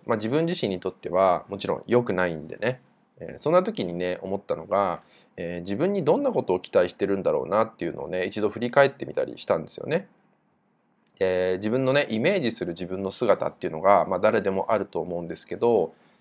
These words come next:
えー、本当はね、その通りにできれば、きっと、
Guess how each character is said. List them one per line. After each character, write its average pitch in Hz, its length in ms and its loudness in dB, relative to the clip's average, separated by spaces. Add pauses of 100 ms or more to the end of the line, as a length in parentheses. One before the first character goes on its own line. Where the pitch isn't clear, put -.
(240)
え 101 140 0
ー、 - 20 -2
本 208 180 0
当 214 80 6
は 202 60 8
ね、 196 120 2
そ 196 120 -4
の 160 140 4
通 175 240 6
り 151 60 -2
に 87 160 -4
で 92 100 -2
き - 140 -6
れ 98 100 0
ば、 98 460 2
き - 140 -10
っ - 20 -14
と、 - 400 6